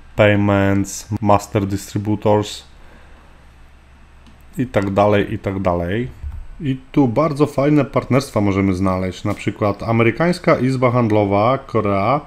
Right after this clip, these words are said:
amham, mam nadzieję, że tak to się czyta, będzie wspierać, wprowadzać i promować rozwiązania Pandi X dla tysiąca osiemset członków.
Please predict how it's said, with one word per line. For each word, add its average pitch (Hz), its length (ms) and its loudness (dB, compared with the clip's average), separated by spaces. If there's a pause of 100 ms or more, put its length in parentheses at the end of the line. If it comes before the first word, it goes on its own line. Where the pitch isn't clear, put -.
(880)
amham, 120 680 2
mam 101 180 -2
nadzieję, 101 280 0
że 95 140 -4
tak 95 200 -6
to 101 100 -6
się 101 140 -6
czyta, 127 360 -2
będzie 113 340 2
wspierać, 110 640 0
wprowadzać 113 680 0
i 104 40 -4
promować 135 640 4
rozwiązania 113 680 2
Pandi 117 580 2
X 107 320 0
dla 98 240 2
tysiąca 131 680 -4
osiemset 113 560 -2
członków. 110 680 0